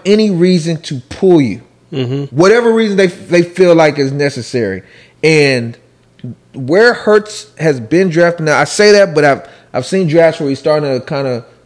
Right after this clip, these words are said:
Speaker 1: slowly fall a little bit, but the way people are drafting him, he ha-, they're drafting him in a place where they want him to be their starter, and I,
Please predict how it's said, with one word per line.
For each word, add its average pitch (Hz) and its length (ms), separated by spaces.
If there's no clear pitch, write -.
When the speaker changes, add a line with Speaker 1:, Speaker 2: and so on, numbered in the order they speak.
Speaker 1:
slowly 147 580
fall 143 440
a 123 40
little 127 340
bit, 104 380
but 131 380
the 143 80
way 170 200
people 180 300
are 143 100
drafting 147 480
him, 156 300
he 160 240
ha-, 160 80
they're 160 180
drafting 214 500
him 202 200
in 170 120
a 156 60
place 170 400
where 151 140
they 135 140
want 156 280
him 151 80
to 139 60
be 135 140
their 131 160
starter, 143 460
and 143 200
I, 208 260